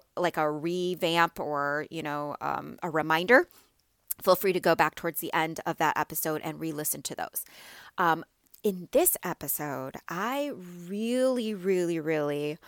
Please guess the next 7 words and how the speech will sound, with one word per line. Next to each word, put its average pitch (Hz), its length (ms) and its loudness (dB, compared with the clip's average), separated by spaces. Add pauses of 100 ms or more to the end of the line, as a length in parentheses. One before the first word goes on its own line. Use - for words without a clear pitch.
(240)
want 185 400 4
to 180 460 -2
give 202 300 2
you 190 280 -2 (240)
this, 165 560 2 (1400)
this 208 260 6
one 233 720 2